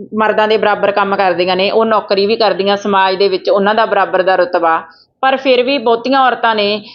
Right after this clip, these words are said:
ਜਿਹੜੀਆਂ ਨੂੰ ਨੌਕਰੀ ਨਹੀਂ ਮਿਲੀ, ਤੇ ਉਹ ਪੜ੍ਹ ਲਿਖ ਕੇ ਸਿਰਫ ਘਰ ਦੇ ਕੰਮ ਜੋਗੀਆਂ ਰਹਿ ਗਈਆਂ। ਅਹ, ਘਰ ਦੇ ਜਿਹੜੇ ਕੰਮ ਨੇ, ਉਹ ਤਾਂ ਇੱਕ ਔਰਤ ਦੀ ਹੀ, ਅਹ, ਜ਼ਿੰਦਗੀ ਦੇ ਹਿੱਸੇ ਆਈ ਨੇ, ਉਹ ਤਾਂ ਉਹਨੇ ਕਰਦੇ ਹੀ ਰਹਿਣਾ।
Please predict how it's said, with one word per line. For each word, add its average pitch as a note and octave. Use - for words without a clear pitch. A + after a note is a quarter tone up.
ਜਿਹੜੀਆਂ B3
ਨੂੰ A3+
ਨੌਕਰੀ G#3+
ਨਹੀਂ G#3
ਮਿਲੀ, A3
ਤੇ G#3+
ਉਹ A#3+
ਪੜ੍ਹ A#3+
ਲਿਖ C4+
ਕੇ G#3
ਸਿਰਫ A3+
ਘਰ B3+
ਦੇ A3+
ਕੰਮ G3+
ਜੋਗੀਆਂ G3
ਰਹਿ F3
ਗਈਆਂ। G3
ਅਹ, -
ਘਰ C#4+
ਦੇ B3+
ਜਿਹੜੇ B3
ਕੰਮ A#3+
ਨੇ, A3+
ਉਹ A#3+
ਤਾਂ C4
ਇੱਕ A#3
ਔਰਤ G#3+
ਦੀ G#3+
ਹੀ, A3+
ਅਹ, G#3+
ਜ਼ਿੰਦਗੀ G#3+
ਦੇ A3
ਹਿੱਸੇ B3
ਆਈ G3
ਨੇ, G3
ਉਹ A3
ਤਾਂ A#3+
ਉਹਨੇ A3
ਕਰਦੇ G#3+
ਹੀ A3+
ਰਹਿਣਾ। F#3+